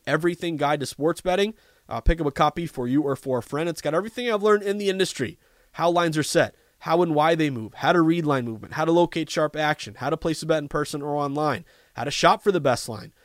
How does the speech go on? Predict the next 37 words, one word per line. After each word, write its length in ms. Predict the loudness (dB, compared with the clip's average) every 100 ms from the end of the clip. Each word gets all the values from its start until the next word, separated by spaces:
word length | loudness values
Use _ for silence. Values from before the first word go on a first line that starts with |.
| _
how 100 | -8
to 80 | -4
set 140 | 0
up 100 | 0
a 60 | 2
bankroll 340 | 0 2 2
management 460 | 2 2 2 2 -2
plan, 280 | -6 -10 -14 _ _ _ _
chapters 420 | -2 0 2 0
and 180 | 0 -4
tips 280 | 2 2 0
on 160 | -6 -4
all 240 | 2 4
the 80 | 4
major 240 | 0 -2
sports, 520 | -4 0 0 0 -4 -14 _ _ -8
uh, 180 | -8 -8
of 160 | -12
course, 300 | -6 -4 -4
with, 340 | -2 0 -2 -10 _ _
uh, 280 | -6 -4 -4
some, 300 | -6 -8 -6
uh, 100 | -6
some 180 | -6 -6
insights 440 | -6 -4 -2 -4 -2
there 180 | 0
that, 220 | 2 -2 -4
you 60 |
know, 100 | -12
for 160 | -6 -2
a 40 |
new 180 | 4 6
bettor, 240 | 8 8 6
I 80 |
think 180 | 4 -2
are 80 | -2
critical, 480 | 0 0 0 -4